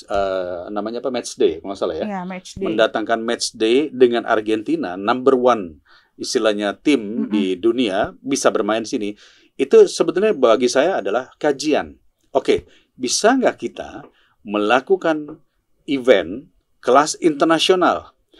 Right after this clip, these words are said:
Speaker 1: Bisakah penonton kita juga memiliki, eh, apa, katakanlah, kesiapan untuk menonton tanpa ada hal-hal yang tidak diinginkan?
Speaker 2: Mm-mm.
Speaker 1: Nah, bagi saya ini penting.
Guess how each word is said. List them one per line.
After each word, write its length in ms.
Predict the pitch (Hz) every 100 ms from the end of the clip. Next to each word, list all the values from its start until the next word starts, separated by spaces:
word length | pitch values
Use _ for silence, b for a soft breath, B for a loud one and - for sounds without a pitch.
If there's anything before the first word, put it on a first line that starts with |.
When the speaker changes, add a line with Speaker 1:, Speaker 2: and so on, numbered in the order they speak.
| b b
Speaker 1:
Bisakah 520 | - 131 - 262 240
penonton 400 | 214 147 135 131
kita 560 | 131 110 - 82 82 123
juga 580 | 135 117 - 92 98 151
memiliki, 880 | - 117 113 107 107 92 143 180 214 - _ _ _ _ _ _
eh, 560 | 101 92 90 87 82 80
apa, 300 | - - 131
katakanlah, 580 | - 98 - 98 123 139 _ _
kesiapan 560 | 127 - 131 107 156 147
untuk 220 | 123 -
menonton 520 | 135 127 117 160 170 -
tanpa 340 | 156 143 139
ada 120 | 160 151
hal-hal 340 | 139 135 135
yang 100 | 127
tidak 220 | 120 117 107
diinginkan? 420 | 113 120 117 87
Speaker 2:
Mm-mm. 280 | 226 196 196 170
Speaker 1:
Nah, 140 | - 123
bagi 160 | 143
saya 180 | 147 170
ini 100 | 180
penting. 500 | 180 185 180 143 131